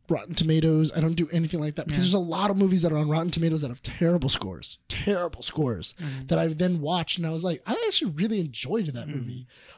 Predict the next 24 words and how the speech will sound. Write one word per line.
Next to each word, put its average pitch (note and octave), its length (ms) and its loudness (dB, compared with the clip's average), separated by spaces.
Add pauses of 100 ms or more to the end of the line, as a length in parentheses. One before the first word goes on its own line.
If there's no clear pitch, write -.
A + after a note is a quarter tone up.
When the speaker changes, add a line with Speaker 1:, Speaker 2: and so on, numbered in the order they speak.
Speaker 1:
Like, F#3 440 4
um, D#3+ 560 2 (140)
King A3 320 4
Arthur. C3 440 -2 (760)
Speaker 2:
Oh, F3 100 4
the E3 120 6
one F3 240 6
with, F3 180 2
Speaker 1:
The - 100 4
Speaker 2:
um, D3 60 4
Speaker 1:
guy, G3 280 4
the, E3+ 320 4
the D#3 100 0
Guy E3 160 4
Ritchie, F3 400 4 (300)
I F#3+ 40 8
Speaker 2:
Yeah. F3+ 120 8
Speaker 1:
mean, E3 140 0
the D#3+ 140 0
Guy F3+ 140 4
Ritchie F3+ 420 2 (140)
King F#3+ 200 4
Arthur. G3+ 360 2
Speaker 2:
Mm-hmm. F#3 340 -2